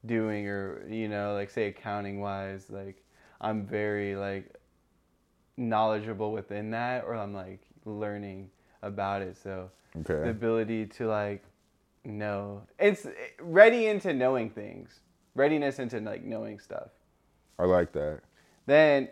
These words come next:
Speaker 1: indefatigability, that's like, <sighs> a-, almost like a sense, like a word that's like,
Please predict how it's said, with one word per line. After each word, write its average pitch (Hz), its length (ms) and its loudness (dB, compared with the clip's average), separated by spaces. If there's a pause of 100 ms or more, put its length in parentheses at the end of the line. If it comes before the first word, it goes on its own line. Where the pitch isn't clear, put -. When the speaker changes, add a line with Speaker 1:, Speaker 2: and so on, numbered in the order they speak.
Speaker 1:
indefatigability, 151 1300 4
that's 139 320 6
like, 156 560 4 (2000)
<sighs> - 20 -16 (2250)
a-, 151 140 4 (220)
almost 233 340 6
like 214 140 8
a 185 80 6
sense, 170 460 0
like 151 160 4
a 143 80 6
word 143 400 6
that's 127 300 2
like, 117 380 4